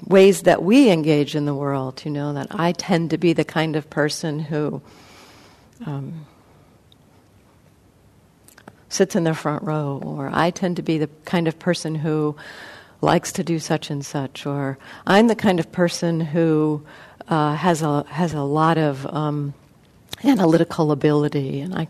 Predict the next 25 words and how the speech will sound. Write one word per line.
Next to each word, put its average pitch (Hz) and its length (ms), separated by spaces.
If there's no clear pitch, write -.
I 165 80
can 160 220
be 151 160
very 160 420
clear 147 560
about 151 520
things. - 560
So, 170 300
you 196 100
know, 165 240
we, 180 160
we 208 140
might 233 440
tend 185 280
to 165 160
identify 160 760
around 147 400
our 185 240
own 185 420
capacities, 165 960
our 151 260
own 165 600
skills, 156 600
our 147 240
own 160 640